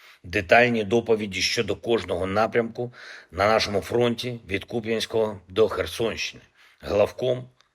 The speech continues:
начальник Генштабу, командувачі за напрямками, Міністерство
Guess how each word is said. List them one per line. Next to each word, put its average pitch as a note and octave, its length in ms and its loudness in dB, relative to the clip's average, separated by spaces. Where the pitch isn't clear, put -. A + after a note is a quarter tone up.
начальник G2+ 480 2
Генштабу, A2+ 580 2
командувачі G#2 640 2
за F#2 160 2
напрямками, A2+ 680 -2
Міністерство G#2+ 800 2